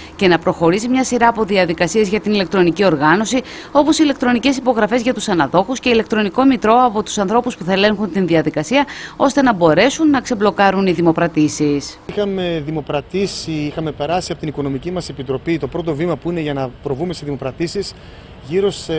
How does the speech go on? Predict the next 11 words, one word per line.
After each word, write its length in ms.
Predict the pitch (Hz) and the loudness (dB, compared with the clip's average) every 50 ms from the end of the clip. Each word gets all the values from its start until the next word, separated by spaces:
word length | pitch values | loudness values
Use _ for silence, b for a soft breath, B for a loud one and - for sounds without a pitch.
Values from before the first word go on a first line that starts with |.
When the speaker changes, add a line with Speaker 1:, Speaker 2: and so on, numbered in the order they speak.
| 151 151 147 147 143 139 139 135 135 131 | -2 -2 -2 -2 -2 -2 -2 -2 -4 -4
Speaker 2:
σε 200 | 127 - - 156 | -6 -6 -4 -2
έργα 200 | 180 190 185 185 | -2 0 -2 -4
προϋπολογισμού 640 | - - 156 151 135 143 147 139 131 127 143 185 180 | -4 -4 -4 -4 -4 -2 -4 -4 -4 -4 -6 -6 -6
και 120 | - 165 | -6 -4
ύψος, 500 | 151 165 180 170 - - 196 196 180 - B B B B B B - | -4 -4 -4 -4 -4 -4 -4 -4 -4 -6 B B B B B B -6
ε, 120 | 135 151 | -6 -6
τρεις 240 | 143 - 143 135 - | -4 -6 -6 -6 -4
και 80 | 185 202 | -4 -4
μισή 160 | 202 175 - | -4 -4 -6
εκατομμυρίων 460 | 147 165 - 160 160 175 190 185 170 | -8 -8 -8 -6 -4 -2 -2 -2 -2
ευρώ. 320 | 165 147 160 160 143 110 | -4 -4 -2 -2 -2 -4